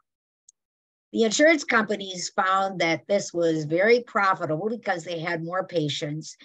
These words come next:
and insurance industry grew. Many unionized workers and their families required care, partially because of toxins and,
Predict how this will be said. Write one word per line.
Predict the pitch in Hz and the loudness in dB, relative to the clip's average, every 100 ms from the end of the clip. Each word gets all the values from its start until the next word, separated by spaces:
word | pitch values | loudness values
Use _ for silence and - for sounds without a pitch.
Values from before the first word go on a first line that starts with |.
| _ _ - | _ _ -8
and | 180 180 | -6 -4
insurance | 170 - 214 208 208 | -2 2 4 2 0
industry | 185 175 - - 175 156 | -4 -4 -6 -2 -2 0
grew. | 147 170 160 123 - _ _ _ _ _ _ _ _ _ _ _ 202 | -2 0 0 0 -10 _ _ _ _ _ _ _ _ _ _ _ 0
Many | 226 262 277 247 202 | 4 6 4 2 -2
unionized | 220 285 294 247 190 180 175 156 | 0 4 4 4 2 -2 -2 -6
workers | 170 175 165 185 170 | -4 -4 -4 -8 -6
and | 175 170 | -4 -2
their | 165 | -4
families | 131 - 175 175 170 170 156 | -4 -6 -4 -4 -2 -4 -4
required | 160 - 165 156 156 143 | -8 -4 -2 0 -2 -4
care, | 214 196 214 220 - _ _ _ _ _ _ _ _ - | -2 2 2 2 -4 _ _ _ _ _ _ _ _ -2
partially | 190 185 196 196 190 | -2 0 -4 -6 -6
because | 180 160 190 185 180 180 170 - - | -8 -8 -2 0 2 0 -2 -6 -4
of | 175 165 165 156 | -2 0 0 -4
toxins | - 180 175 170 185 180 165 | -12 -8 -8 -6 -8 -8 -6
and, | 170 165 156 165 160 | -4 -2 -4 -6 -10